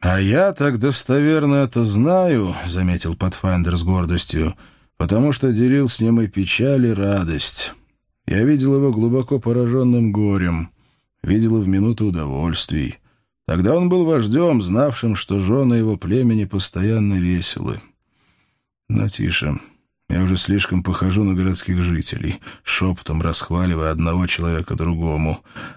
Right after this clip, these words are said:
а у змея слух превосходный. Он знает, что я люблю его и что всегда отзываюсь о нем с похвалой». Только так, чтобы он не мог слышать.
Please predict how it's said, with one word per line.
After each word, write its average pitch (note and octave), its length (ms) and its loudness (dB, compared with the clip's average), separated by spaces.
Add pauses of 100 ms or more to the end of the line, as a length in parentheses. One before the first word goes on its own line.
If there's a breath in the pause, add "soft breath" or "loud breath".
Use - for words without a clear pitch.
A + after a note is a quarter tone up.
а B2+ 160 0
у D#3 120 2
змея C3+ 440 2
слух F#2+ 380 -4
превосходный. F2 1000 -4 (460)
Он C#3+ 200 0
знает, D3 340 0
что - 180 -6
я F2 140 2
люблю F#2+ 400 2
его F#2+ 340 0 (380 soft breath)
и - 60 -4
что - 220 -2
всегда F2+ 440 0
отзываюсь F2+ 560 0
о F2 80 0
нем F2 160 0
с - 100 -2
похвалой». F2+ 800 -2 (640)
Только D2+ 240 -6
так, E2+ 260 -4
чтобы D2+ 300 -6
он C2 220 -6 (120)
не - 200 -2
мог D#2+ 240 -4
слышать. - 720 -4